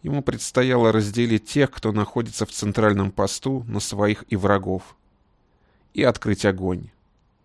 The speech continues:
Момент выдался подходящий. Они зашли со спины, и никто не обернулся. Но мишеней оказалось слишком много.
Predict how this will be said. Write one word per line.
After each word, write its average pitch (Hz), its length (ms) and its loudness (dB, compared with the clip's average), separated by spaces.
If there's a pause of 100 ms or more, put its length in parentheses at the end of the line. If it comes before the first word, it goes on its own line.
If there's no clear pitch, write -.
(800)
Момент 165 400 2
выдался 135 440 2
подходящий. - 880 0 (600)
Они 147 220 0
зашли 127 360 0
со 113 160 -6
спины, 139 520 -2 (240)
и - 140 -2
никто 156 380 2
не 156 120 4
обернулся. 117 760 2 (1080)
Но 135 200 -6
мишеней 127 540 -2
оказалось 107 580 -2
слишком 98 440 -6
много. 98 520 -8